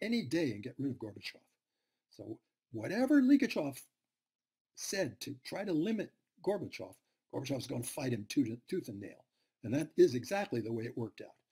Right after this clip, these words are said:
He fought him tooth and nail. And he took on a big campaign against Stalinism, uh, from this point on.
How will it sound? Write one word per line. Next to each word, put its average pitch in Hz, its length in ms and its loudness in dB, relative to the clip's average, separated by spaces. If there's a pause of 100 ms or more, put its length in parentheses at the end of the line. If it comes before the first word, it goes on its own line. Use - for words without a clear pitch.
(440)
He 95 140 -4 (160)
fought 180 180 -2
him 135 120 -2
tooth 127 260 0
and 104 120 -12
nail. - 100 -20 (800)
And 101 100 -12
he - 100 -14
took - 200 0
on 156 140 0
a - 80 -4 (120)
big - 200 -2
campaign 131 480 0
against - 360 -12
Stalinism, 110 520 -4 (600)
uh, - 100 -16
from 107 140 -4
this 113 120 -8
point 92 400 -12
on. - 100 -18